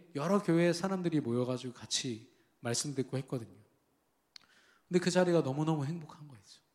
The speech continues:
그리스도와 행복이라는 걸 가지고 교파와 상관없이 침례교, 성결고 다 와 있어요. 거기서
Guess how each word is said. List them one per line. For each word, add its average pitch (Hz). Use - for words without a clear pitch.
그리스도와 196
행복이라는 214
걸 170
가지고 147
교파와 214
상관없이 196
침례교, 170
성결고 170
다 -
와 202
있어요. 117
거기서 185